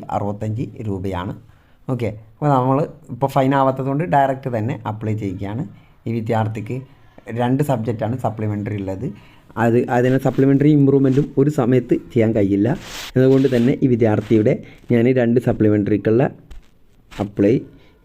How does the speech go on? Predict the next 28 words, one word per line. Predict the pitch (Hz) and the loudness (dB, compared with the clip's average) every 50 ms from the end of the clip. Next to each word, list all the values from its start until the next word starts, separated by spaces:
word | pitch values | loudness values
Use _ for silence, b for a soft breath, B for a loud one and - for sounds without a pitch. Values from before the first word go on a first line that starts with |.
| - - | -2 0
ചെയ്തു. | 104 98 104 123 139 143 - - - - | 0 2 2 0 -2 -4 -8 -10 -8 -2
ഷോപ്പ് | - 107 101 101 101 - | 0 0 0 0 -2 -2
ഫീസ്, | 92 90 92 92 92 - 143 - - - - - - - - | 0 0 0 -2 -2 -2 -2 -2 -4 -8 -18 -18 -14 -6 -2
ഫീസ് | 107 104 98 - - 123 - - B B B B B B B B B - 110 | 0 0 0 0 -2 -2 -2 -4 B B B B B B B B B 0 2
മുന്നൂറ്റി | 107 107 110 110 110 110 110 131 - - - - 107 107 | 4 4 4 4 4 2 0 -2 -2 -4 -6 -6 -2 0
അഞ്ച് | 107 107 107 110 110 110 - 147 160 165 - - - 131 113 113 | 2 2 2 2 2 2 2 0 0 0 -2 -10 -10 -6 -2 0
രൂപയാണ് | 104 101 101 101 110 104 98 95 98 120 120 - | 2 2 2 2 2 2 2 2 0 -2 -2 -2
ഫീസായിട്ട് | 98 95 98 92 95 104 98 92 95 95 92 | -2 0 0 0 0 0 0 2 2 0 0
വരുന്നത്. | 92 95 95 95 95 92 113 151 - B B B B B B B - 113 | 0 0 0 -2 -2 -2 -4 -6 -6 B B B B B B B -4 -2
ആ | 117 113 110 110 110 - - _ _ _ _ - 120 | 0 0 0 -2 -6 -12 -20 _ _ _ _ -2 0
മുന്നൂറ്റി | 120 117 113 113 113 110 110 131 123 - - 107 | 2 4 4 4 4 2 2 0 -2 0 0 0
അഞ്ച് | 110 104 107 113 104 | 2 2 4 4 4
രൂപയിൽ | 104 98 101 113 135 - - - - - - - - - 104 104 131 - - | 4 4 2 0 -2 -2 -6 -12 -20 -20 -20 -8 -2 0 2 2 2 0 0
ക്യാമ്പ് | - 110 98 101 110 110 | 0 2 2 2 0 2
ഫീ | - 107 107 107 107 | 2 2 0 2 2
തൊണ്ണൂറ്, | 101 95 98 98 98 98 104 - - - - | 2 2 4 2 2 2 2 0 0 -2 -4
ആപ്ലിക്കേഷൻ | - - 104 98 107 104 110 107 98 98 | -2 -2 0 0 0 0 0 0 0 0
ഫീ | 101 98 95 | 0 0 0
നാൽപത്, | 92 92 92 92 95 98 110 110 104 | 0 -2 -2 -2 -4 -2 -2 -2 -2
മാർക്ക് | 101 101 98 101 101 | -2 -2 -2 -2 -2
ലിസ്റ്റ് | 104 101 - 101 98 | -2 -2 -4 -4 -2
ഫീ | 98 95 92 | 0 0 0
നാൽപത്തഞ്ച്, | 92 92 92 92 95 - 98 95 95 113 110 - | 0 -2 -4 -4 -6 -4 -4 -2 -2 -4 -4 -4
തിയറി | 98 98 98 98 101 131 - - - - 104 | -4 -2 -2 0 -2 -2 -4 -6 -6 -2 0
ഒന്നിന് | 98 101 107 110 120 147 208 139 | 0 2 2 2 0 0 0 0
നൂറ്റി | 101 98 92 - - - - 107 | -2 -2 -4 -4 -6 -6 -6 -6
മുപ്പത് | 98 98 - - - 101 104 98 | -6 -6 -6 -4 -2 0 0 0
രൂപയാണ്. | 92 82 90 87 90 98 123 | -2 -2 -4 -4 -4 -4 -6